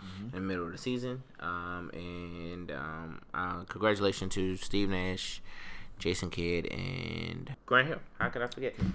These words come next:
Speaker 2: His f-, wife is fine. Oh, Mo Cheeks is elected to the Hall of Fame, too.
Speaker 1: Who?
Speaker 2: Maurice Cheeks.
Speaker 1: I don't know who that is.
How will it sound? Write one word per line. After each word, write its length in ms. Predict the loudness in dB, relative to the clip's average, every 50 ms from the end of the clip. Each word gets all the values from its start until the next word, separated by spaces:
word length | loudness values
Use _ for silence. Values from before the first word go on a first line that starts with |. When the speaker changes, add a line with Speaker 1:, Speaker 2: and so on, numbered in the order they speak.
| -2 -6 -14 -16 -18 -18
Speaker 2:
His 140 | -14 -14 -12 -10
f-, 80 | -4 -2
wife 220 | 0 0 2 0
is 140 | 0 -2 0
fine. 180 | 0 0 0 2 2 4 6 6 4 4 6 10
Oh, 240 | 12 12 12 12
Mo 220 | 12 10 8 8 8
Cheeks 320 | 6 6 4 4 4 4
is 100 | 2 2
elected 340 | 6 6 6 4 4 0 2
to 80 | 4 6
the 60 | 6
Hall 200 | 8 8 8 8
of 80 | 6 4
Fame, 240 | 2 0 0 0 -2
too. 240 | 0 -2 -2 -2 -4 -8 -16 -20 -20 -12 -2
Speaker 1:
Who? 200 | 0 2 2 2 -2 -8 -18 -20 -20 -8 4
Speaker 2:
Maurice 300 | 8 8 10 10 10 8
Cheeks. 420 | 6 4 2 2 2 2 -4 -12 -14 -16 -18 -18 -16 -12
Speaker 1:
I 60 | -10
don't 120 | -8 -6 -6
know 40 |
who 100 | -6 -4 -4
that 160 | -6 -6 -6
is. 200 | -8 -10 -14 -18